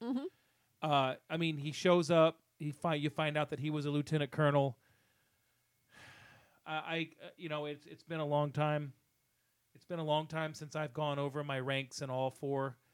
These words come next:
Speaker 2: I don't remember if there's a lieutenant colonel in all four.
Speaker 1: Mm-hmm.
Speaker 2: Uh, so I can't say that he was Marine or Army. I don't, I know there's not a lieutenant colonel in the Navy 'cause it's, they're, they're, their
Speaker 1: Right.
Speaker 2: officers are really weird. But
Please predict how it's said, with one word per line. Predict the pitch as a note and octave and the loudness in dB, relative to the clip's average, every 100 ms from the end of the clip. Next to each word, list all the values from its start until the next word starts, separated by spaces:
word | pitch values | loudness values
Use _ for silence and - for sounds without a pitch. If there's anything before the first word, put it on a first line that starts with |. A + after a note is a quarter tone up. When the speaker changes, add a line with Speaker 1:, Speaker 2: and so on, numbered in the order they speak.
| _ _ - | _ _ -4
Speaker 2:
I | D3+ | -2
don't | D#3 | -2
remember | D3 C#3+ C#3 | -4 -4 -4
if | B2+ | -6
there's | C#3+ B2+ | -6 -6
a | |
lieutenant | C3+ B2+ C#3 C3 | -6 -6 -8 -10
colonel | - C3+ C3 B2+ | -10 -8 -6 -8
in | |
all | C3 B2+ | -2 -2
four. | B2 - B2+ B2+ B2+ _ - | -2 -2 0 0 -2 _ -8
Speaker 1:
Mm-hmm. | A#3 G3+ G3 - _ _ _ - - - | -2 0 -2 -6 _ _ _ -20 -20 -16
Speaker 2:
Uh, | C3+ C3+ C3+ | -12 -10 -8
so | B2 C#3+ | -4 0
I | C3+ | 0
can't | C3 D3+ C#3 | -2 -6 -8
say | - C#3 | -4 -6
that | B2+ | -6
he | G#2 C3 | -6 -4
was | B2 | -4
Marine | A#2+ B2+ C3 B2+ | -4 -4 -2 -2
or | |
Army. | C3 B2+ B2+ C3 C3 | -2 0 0 -2 -4
I | B2 | -2
don't, | C#3+ C#3 - | -2 -2 -4
I | C3+ | -2
know | D3 | 0
there's | D3 C#3 B2+ | 0 -2 -4
not | C3 | -4
a | |
lieutenant | B2 C3 C3+ B2+ - | -2 -2 -2 -6 -4
colonel | C3+ B2 | -2 -2
in | A#2 | -4
the | A2+ | -4
Navy | A2+ A#2+ G#2+ A2 | -4 -4 -4 -8
'cause | - A2+ | -6 -6
it's, | A2+ - - - _ - A#2 A2 | -8 -8 -10 -12 _ -18 -14 -6
they're, | A#2 G#2+ | -6 -6
they're, | - A2+ G#2+ | -6 -8 -6
their | A#2+ | -6
Speaker 1:
Right. | A#2 A2 F#3+ | -4 -2 -2
Speaker 2:
officers | F3+ - A2+ | -4 -8 -10
are | |
really | A2 A2+ | -8 -8
weird. | A2 A#2 G#2+ - _ _ _ A#2 | -6 -6 -6 -10 _ _ _ 2
But | D#3 D3 | 4 4